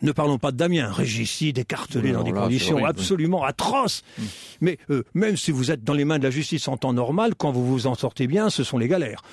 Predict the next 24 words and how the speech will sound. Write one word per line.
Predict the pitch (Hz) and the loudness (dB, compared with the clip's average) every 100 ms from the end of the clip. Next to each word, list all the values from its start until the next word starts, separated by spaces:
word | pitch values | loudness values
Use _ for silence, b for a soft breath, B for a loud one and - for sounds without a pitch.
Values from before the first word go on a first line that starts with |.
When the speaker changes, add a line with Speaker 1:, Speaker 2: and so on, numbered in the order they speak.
| B B | B B
Speaker 1:
Euh, | 127 127 | -12 -4
donc, | 147 151 156 | -2 0 0
euh, | 139 B B - - - 135 | 0 B B -20 -20 -14 0
mieux | 139 170 | 2 2
vaut | 156 262 | 2 2
être | 233 - | 2 2
à | |
la | 135 | 0
Bastille | 120 170 - 359 123 | 2 0 2 0 0
avec, | 120 139 - | -2 -2 0
euh, | 131 131 | 0 2
le | 127 | 2
vin | 113 175 233 208 | 2 2 2 2
et | 143 | 2
le | 117 | 2
pain | 110 202 | 0 2
du | 147 | 2
roi. | 165 240 113 - 294 | 2 0 -2 -10 -6
Speaker 2:
Et | 240 | -6
puis | 208 233 | -2 0
alors, | 208 247 208 | 2 0 0
il | 190 | 0
y | 208 | 0
a, | 214 | 2